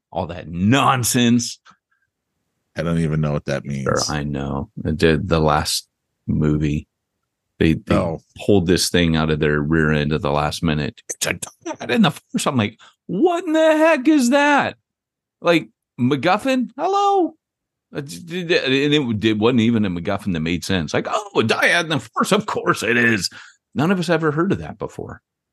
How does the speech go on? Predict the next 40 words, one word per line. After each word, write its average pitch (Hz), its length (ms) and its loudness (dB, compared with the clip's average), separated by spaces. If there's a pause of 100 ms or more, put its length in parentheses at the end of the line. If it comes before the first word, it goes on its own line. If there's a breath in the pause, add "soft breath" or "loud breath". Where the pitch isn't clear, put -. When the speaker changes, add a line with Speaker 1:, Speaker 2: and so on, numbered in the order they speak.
(120)
Speaker 1:
And 98 140 4
they're 104 140 4
like, 101 280 2
they 113 160 4
explained 110 920 0 (640)
the 98 120 2
connection 101 600 2
between 90 560 -2
Rey 85 540 0
and 82 140 -4
Kylo. 78 400 -2
So, 104 260 0 (240 loud breath)
all 120 80 4
right, 113 240 2
for 127 80 2
those 113 260 4
of 101 120 2
you 104 140 4
that 92 300 2
were 90 120 0
like, 85 240 -2
"Yeah, 90 120 0
we're 90 120 0
not 98 180 0
gonna 90 140 -2
let 82 220 -2
you 85 100 0
get 80 120 2
away 78 260 2
with 76 180 -2
a - 20 -16
podcast 76 500 -4
without 67 240 -2
talking - 260 -2
about - 180 -6
Star - 200 -8
Wars," - 220 -10
there - 140 -2
you - 80 -12
go. - 140 -10